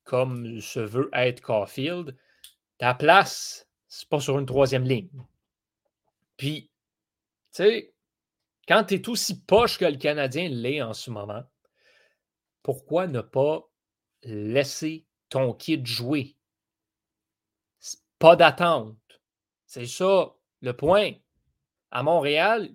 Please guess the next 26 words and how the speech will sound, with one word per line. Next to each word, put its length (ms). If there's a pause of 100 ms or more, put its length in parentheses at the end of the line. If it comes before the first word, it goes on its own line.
tout 100
le 80
monde 280
a 40
des 240
attentes 400
trop 240
élevées 340
envers 320
tout 120
le 40
monde. 440 (680)
C'est 200
pour 180
ça 200
que 120
les 140
joueurs 280
se 140
plantent. 400 (1400)
Est-ce 200
qu'on 180
pourrait 320
laisser 500
Caulfield 600
jouer ? 560